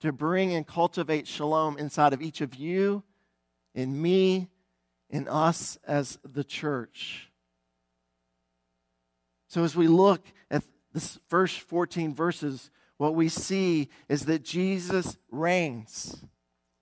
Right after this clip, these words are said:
And I hope that's important news to you this morning. Jesus reigns. No matter what you face in twenty twenty-three,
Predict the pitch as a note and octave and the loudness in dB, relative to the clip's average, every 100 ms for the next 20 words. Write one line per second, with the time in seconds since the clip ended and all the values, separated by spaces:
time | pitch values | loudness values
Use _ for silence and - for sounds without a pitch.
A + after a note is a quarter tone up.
0 | _ _ _ _ _ _ _ C#3+ C#3+ D3+ | _ _ _ _ _ _ _ -6 -4 4
1 | G3 G3+ _ F3+ F3 F3+ E3 - F3+ F#3 | 4 4 _ 4 4 -2 -6 -2 0 0
2 | F#3+ F3+ F#3 F3 F#3 F#3+ - E3+ D#3 D#3+ | -6 -10 -4 0 0 -2 -6 -6 -4 -8
3 | - C#3 - D3+ C#3+ C3 A#2+ - _ _ | -6 -6 -6 -8 -8 -10 -14 -20 _ _
4 | _ _ _ _ - E3+ G3+ F#3+ G3 F#3 | _ _ _ _ -2 0 0 -2 -2 -4
5 | - _ _ - C#3+ F3 F#3+ D#3+ B2 G#2 | -4 _ _ -8 0 2 2 0 -4 -12
6 | - - - - _ _ _ _ _ _ | -14 -12 -14 -18 _ _ _ _ _ _
7 | _ _ _ _ _ _ - D#3 E3 D#3+ | _ _ _ _ _ _ -6 2 4 4
8 | D3+ D3 F3+ - F#3 F#3+ - F#3 F3 D#3+ | 2 2 2 2 -2 -8 -2 2 2 2
9 | - E3 - D#3+ E3 D#3+ - D#3+ D#3 D3 | -4 -10 -6 -4 -4 -4 -4 -4 -4 -6
10 | D#3 D#3 D#3 | -4 -2 -2